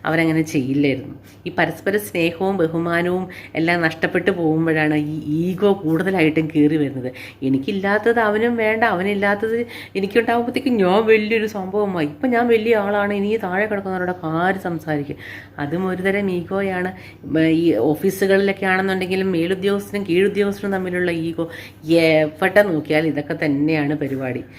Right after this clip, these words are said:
ഇപ്പോൾ മനസ്സിലായില്ലേ? നമ്മൾ, നമ്മൾക്കില്ലാത്ത കാര്യം മറ്റൊരാൾക്ക് വരുമ്പോൾ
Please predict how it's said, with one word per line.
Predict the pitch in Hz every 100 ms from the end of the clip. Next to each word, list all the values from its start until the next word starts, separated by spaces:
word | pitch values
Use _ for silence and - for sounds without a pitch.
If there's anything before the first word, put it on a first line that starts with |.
| -
ഇപ്പോൾ | - 185
മനസ്സിലായില്ലേ? | 185 180 196 160 147 135 127 - -
നമ്മൾ, | 156 160 190 220 262 247 165 156
നമ്മൾക്കില്ലാത്ത | 156 160 196 196 220 214 226 233
കാര്യം | 226 208 214
മറ്റൊരാൾക്ക് | 185 165 190 190 190 196
വരുമ്പോൾ | 175 170 160